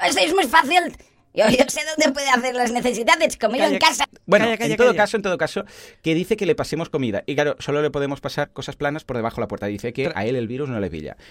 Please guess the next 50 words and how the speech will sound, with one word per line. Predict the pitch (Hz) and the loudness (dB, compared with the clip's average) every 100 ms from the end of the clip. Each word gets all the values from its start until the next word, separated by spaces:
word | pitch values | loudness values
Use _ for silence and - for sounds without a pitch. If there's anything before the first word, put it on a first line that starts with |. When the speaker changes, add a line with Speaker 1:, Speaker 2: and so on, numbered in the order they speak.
| - | -12
Speaker 3:
Y | - | -2
Speaker 2:
tranchetes. | 139 135 | 0 2
Speaker 3:
le | 180 | 0
estamos | 151 151 170 | 0 -2 -4
pasando | 170 170 | -4 -4
básicamente | 170 165 160 185 | -4 -4 -4 -4
pizzas, | 202 151 196 - | -4 -2 -4 -4
que | - | -6
es | 131 | -2
lo | |
que | 135 | -2
cabe | 131 127 117 | 0 0 0
por, | 123 120 | 0 -2
por | 110 156 | -2 0
debajo | 185 | 2
Speaker 2:
Pizzas | 113 247 | 2 0
Speaker 3:
de | 117 | 0
la | 98 | -2
Speaker 2:
y, | 175 175 | -2 -2
y | 170 | -2
tranchetes. | 170 156 165 143 143 | -2 -2 -4 -6 -8
El | - | -10
tranchete | 131 135 123 151 | -8 -8 -6 -2
Speaker 3:
También. | 131 147 175 151 | 2 6 6 6
Lo | 143 | 4
que | - | 4
Speaker 2:
tran- | |
Speaker 3:
pasa | 311 | 4
es | 302 | 2
que | 254 | 0
el | |
tranchete | 208 202 226 220 | 0 0 0 0
lo | 208 | -2
hemos | 202 | -2
probado | 202 180 175 | -2 0 0
en | |
alguna | 170 165 160 | -2 -2 -4
ocasión | 151 - | -4 -4
y | 202 | -2
se | 160 | 0
pega | 147 202 190 | 0 0 0
mucho | 170 208 208 135 151 - | 2 0 0 -2 -2 -4
porque, | 139 139 165 | -4 -2 0
Speaker 2:
Claro. | 208 160 131 | 2 2 0
Speaker 3:
eh, | 123 123 | -2 0
lo | - 135 | 2 4
hemos | 160 175 | 4 0
pasado | 151 - 160 | -4 -2 -2
siempre | 160 160 180 202 - | -2 -4 -2 -2 -4
destapado. | 117 - - 104 64 | -8 -4 0 0 0